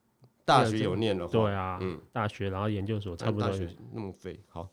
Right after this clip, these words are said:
Speaker 2: 对啊，
Speaker 1: 大学不重要。
Speaker 2: 都是去玩而已。
Speaker 1: 嗯。然后说到，刚刚，刚刚说到我们昨天那个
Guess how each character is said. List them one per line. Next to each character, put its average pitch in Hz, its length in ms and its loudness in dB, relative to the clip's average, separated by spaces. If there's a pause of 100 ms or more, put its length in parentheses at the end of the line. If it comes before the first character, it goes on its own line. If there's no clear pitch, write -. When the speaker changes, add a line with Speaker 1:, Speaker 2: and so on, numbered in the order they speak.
(360)
Speaker 2:
对 123 120 -2
啊， 113 40 2
Speaker 1:
大 107 60 0
学 110 120 0
不 113 60 -6
重 92 220 -6
要。 90 100 -6
Speaker 2:
都 123 120 2
是 131 100 2
去 131 140 -2
玩 92 260 0
而 90 140 -4
已。 95 80 -4
Speaker 1:
嗯。 82 200 -6 (600)
然 117 140 -2
后 123 640 4
说 160 220 0
到， 147 120 4
刚 151 320 2
刚， 165 80 4
刚 160 260 -2
刚 147 60 2
说 147 120 0
到 135 100 4
我 98 60 4
们 90 140 -2
昨 101 180 -2
天 110 200 0
那 110 100 0
个 76 920 -4